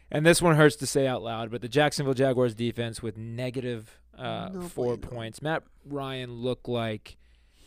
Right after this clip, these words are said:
Speaker 1: Matt Ryan of twelve years ago.
Speaker 2: <laughs> He threw the ball fifty times.
Speaker 1: And I, I was heartbroken all of Sunday. Um, just to say something about Georgia's team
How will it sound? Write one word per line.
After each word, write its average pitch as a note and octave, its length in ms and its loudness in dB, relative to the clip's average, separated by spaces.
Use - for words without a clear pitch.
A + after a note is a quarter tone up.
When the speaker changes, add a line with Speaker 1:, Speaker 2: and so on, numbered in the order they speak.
Speaker 1:
Matt A#2 260 -6
Ryan A#2 260 -6
of G#2+ 140 -14
twelve G#2+ 300 -4
years G#2 220 -8
ago. B2+ 320 -2
Speaker 2:
<laughs> - 120 -16
He G3 80 -4
threw A#3 200 -6
the A3+ 60 -2
ball G#3+ 180 4
fifty A3 540 -2
times. G3 420 0
Speaker 1:
And D3+ 140 2
I, C3+ 320 2
I D#3 160 4
was D#3 140 6
heartbroken C3 720 2
all A#2 240 -4
of A2+ 80 -4
Sunday. A2+ 460 -10
Um, A#2+ 500 -10
just F3+ 280 4
to C4+ 80 0
say F3+ 220 6
something E3 280 4
about C3 300 0
Georgia's B2+ 400 0
team F3+ 360 -4